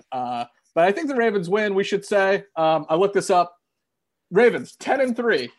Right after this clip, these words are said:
out of the bye in the regular season under John Harbaugh. He is always good with extra time. We've seen it at the beginnings of seasons. We've seen it bye weeks.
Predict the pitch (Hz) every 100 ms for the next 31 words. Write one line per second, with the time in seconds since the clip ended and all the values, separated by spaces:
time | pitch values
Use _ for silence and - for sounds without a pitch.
0 | _ - 175 165 165 160 151 147 143 143
1 | 143 139 170 160 160 151 147 143 135 170
2 | 127 185 196 190 190 _ - 170 160 139
3 | 147 147 143 190 196 180 180 165 143 143
4 | - - 165 160 156 123 - 151 139 127
5 | - 113 135 196 165 170 - 170 165 165
6 | _ _ _ 139 131 143 135 127 - 156
7 | 160 156 151 151